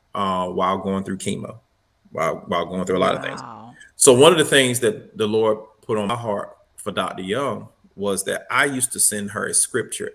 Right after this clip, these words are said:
Speaker 1: every day. So I
Speaker 2: Hmm.
Speaker 1: told her, I said, "You know, we're gonna pray for you, but I'm gonna send you a scripture every day."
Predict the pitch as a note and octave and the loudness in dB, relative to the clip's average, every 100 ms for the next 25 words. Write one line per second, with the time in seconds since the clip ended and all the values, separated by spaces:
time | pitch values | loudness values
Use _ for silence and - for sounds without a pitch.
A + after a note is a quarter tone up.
0 | - F#2+ F#2 F#2+ F#2 F#2+ _ - - - | -10 -8 -8 -10 -12 -12 _ -12 -8 -8
1 | - _ _ _ _ _ _ _ _ - | -10 _ _ _ _ _ _ _ _ -12
2 | A#3+ G#3+ F3 - A#2 E3 E3+ C#3 - - | -8 -6 -6 0 0 4 4 4 -2 -12
3 | - F2+ - F#2 F2+ F2+ E2 E2+ E2 - | -10 -4 -2 -2 -4 -8 -8 -10 -10 -2
4 | A#2+ A#2+ A#2+ A2+ A2 F2+ - F#2+ F#2+ - | 0 0 0 -2 -4 -6 -6 -6 -2 -2
5 | F#2+ F#2 F2+ F2 - E2+ E2 - - - | -2 -6 -8 -4 -4 -4 -6 -8 -10 -10
6 | D#2+ F2+ D#2+ - D2+ | -10 -10 -14 -10 -10